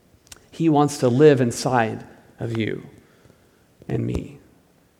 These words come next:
right? We can barely sometimes stand each other. <laughs> He, he wants to live with us permanently, every second of every day, because he loves you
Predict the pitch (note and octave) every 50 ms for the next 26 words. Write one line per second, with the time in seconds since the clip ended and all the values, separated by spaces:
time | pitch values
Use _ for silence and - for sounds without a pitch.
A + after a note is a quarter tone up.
0 | _ _ _ _ _ _ - A2 C3+ D#3 - D#3+ G3+ G3+ B3 F#3 C#3+ A#2 B2 C#3
1 | D#3 D#3+ E3 D#3 D#3+ E3+ E3 D#3 D#3 E3 D#3 C#3+ - - - C3 C3+ D#3 E3+ F3+
2 | D#3+ E3 D3 - - - F#3+ A3 A3+ C3+ G#2 - - - - - E3+ E3+ - A#3
3 | A#3+ - - G3+ A3+ G#3+ G3 F#3 E3+ - - - - - - - - - _ -
4 | - - A3+ A3+ A#3+ A3 - - - G#3 E3+ F3 G3 G3+ F#3+ A3 G#3 - F#3 F3+
5 | F3+ - - - - F#3 A3+ C4 C4 A3 D#3+ C3+ B2 A2+ A2+ A2 G#2+ - - G3
6 | F#3+ A3+ A3+ G3 - - - - A#3 G#3+ - - E3 A#2+ A2+ - - - - -
7 | - - - D#3 D#3 - - F3 F3+ E3+ G3+ F#3+ E3 G3 F#3+ G#3+ G#3 F#3 C#3+ D3
8 | C#3+ - - F3+ F3+ F3 F3 F3+ D#3+ D3+ C#3+ C#3+ C#3+ D#3 F3 G3+ A3 F#3 E3+ C3
9 | B2 A#2+ A#2 A#2 B2 C3+ E3 F3+ F3